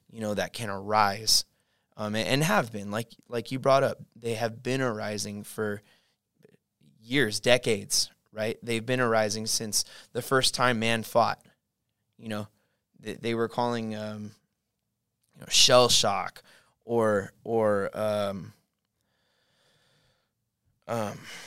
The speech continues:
what is the other term they would use? It's called, uh, I can't think of it right now.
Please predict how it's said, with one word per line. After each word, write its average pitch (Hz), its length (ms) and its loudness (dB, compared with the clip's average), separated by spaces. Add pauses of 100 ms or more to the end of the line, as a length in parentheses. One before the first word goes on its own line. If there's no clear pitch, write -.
(180)
what 127 160 -2
is 110 120 -4
the 113 140 0
other 110 180 2
term 117 420 -2 (240)
they 123 140 2
would 117 200 0
use? 117 480 4 (300)
It's 104 200 -2
called, 120 380 2
uh, 107 380 0 (2250)
I - 80 -16
can't - 260 -12
think 113 160 -20
of 113 80 -20
it - 160 -20
right - 140 -16
now. - 180 -16